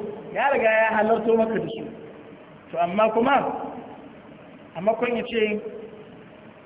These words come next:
"Wa hum, a, waqudun nar,"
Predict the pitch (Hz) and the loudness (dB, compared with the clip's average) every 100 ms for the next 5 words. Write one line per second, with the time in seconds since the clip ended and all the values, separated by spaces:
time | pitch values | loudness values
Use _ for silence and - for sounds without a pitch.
0 | - - 156 180 175 160 269 262 - - | -20 -14 -4 0 2 4 4 4 2 -4
1 | - - - - - - - - - - | -6 -10 -12 -16 -16 -18 -20 -20 -20 -20
2 | - - 170 170 185 185 226 233 208 202 | -20 -4 0 2 0 0 2 2 2 4
3 | 247 247 - - - | 4 4 2 -4 -8